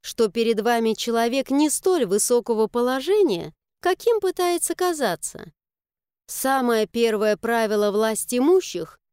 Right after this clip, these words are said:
не кичиться этой властью на каждом углу. Эту истину вбивал в нас Вейландом дед ещё с самого детства. Да и, если честно, я такой мерзкой рожи среди высшей аристократии не припоминаю.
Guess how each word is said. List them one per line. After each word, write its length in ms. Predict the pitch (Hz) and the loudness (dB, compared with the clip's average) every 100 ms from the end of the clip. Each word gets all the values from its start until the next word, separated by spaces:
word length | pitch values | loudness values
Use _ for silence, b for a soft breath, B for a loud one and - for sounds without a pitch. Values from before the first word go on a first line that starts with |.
| _ | _
не 220 | 262 294 | 0 0
кичиться 640 | - 302 - 359 349 - 285 | 0 -4 -2 0 0 0 -2
этой 260 | 269 277 | -2 -2
властью 520 | 262 339 359 - 208 | -2 -2 -2 0 0
на 140 | 214 226 | 0 0
каждом 440 | 262 254 226 262 | -2 -2 -2 -2
углу. 440 | 285 302 330 170 - _ _ _ _ | 0 -2 -2 -2 -8 _ _ _ _
Эту 440 | 302 339 - 294 339 | -2 -2 0 2 4
истину 720 | 403 - - 196 175 160 147 _ _ | 4 0 -4 -2 -2 -4 -12 _ _
вбивал 720 | 220 202 208 277 285 349 302 | -2 0 -2 0 0 0 0
в 80 | 202 | 0
нас 300 | 196 190 - | 0 0 -2
Вейландом 840 | 240 349 339 202 175 165 160 151 _ _ 214 | -2 0 0 0 -2 -2 -6 -8 _ _ -6
дед 340 | 202 320 311 | 0 0 0
ещё 280 | 269 - 269 | -4 -2 -2
с 40 | |
самого 500 | - 285 277 277 302 | -2 -2 -2 -2 -2
детства. 680 | 254 359 - - 160 156 151 _ _ _ _ - | 0 -2 -2 -8 -8 -12 -14 _ _ _ _ -4
Да 200 | 214 262 | 0 0
и, 80 | 294 | 0
если 360 | 320 311 285 | -2 -4 -6
честно, 460 | 294 - 381 - 208 | -4 -2 -2 0 0
я 220 | 190 208 | 2 0
такой 320 | 214 214 240 | -2 0 0
мерзкой 460 | 240 247 - - 247 | 2 -2 -2 0 0
рожи 320 | 311 302 185 | 0 -4 -4
среди 400 | - 208 202 220 | -4 -2 0 0
высшей 400 | 208 233 - 214 | 0 -2 -2 -2
аристократии 960 | 214 - 254 - 349 349 - 170 156 - _ _ | -2 -4 -6 -4 -2 -2 -4 -6 -6 -12 _ _
не 200 | 269 294 | 0 0
припоминаю. 960 | 277 294 302 294 320 330 262 156 - | 0 -4 0 0 2 0 -2 -6 -10